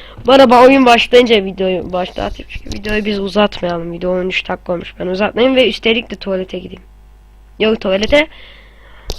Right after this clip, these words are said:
Öldükten sonra gideriz artık. Videoyu kapattıktan sonra işte. Ben durdurayım. Evet.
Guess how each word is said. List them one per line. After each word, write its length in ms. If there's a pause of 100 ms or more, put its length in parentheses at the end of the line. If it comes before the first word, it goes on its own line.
(180)
Öldükten 500
sonra 260
gideriz 320
artık. 260
Videoyu 240
kapattıktan 580
sonra 280
işte. 240 (680)
Ben 140
durdurayım. 380 (1300)
Evet. 240